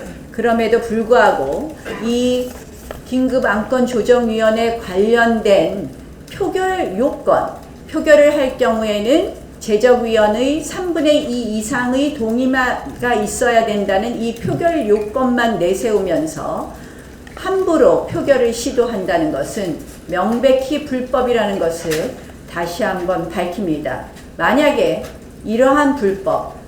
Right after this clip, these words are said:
관행적으로도 전혀 없었던 이러한 불법을 저지른다면 저희가 할 수 있는 모든 법적 수단을 다하고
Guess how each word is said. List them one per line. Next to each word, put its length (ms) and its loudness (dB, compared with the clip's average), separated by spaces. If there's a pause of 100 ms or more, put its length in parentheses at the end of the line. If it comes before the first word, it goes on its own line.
(120)
관행적으로도 920 4
전혀 360 -2
없었던 640 2
이러한 400 0
불법을 560 2
저지른다면 920 -2 (280)
저희가 340 0
할 160 0
수 140 -4
있는 380 0 (160)
모든 680 2
법적 360 -4
수단을 560 -4 (340)
다하고 640 -2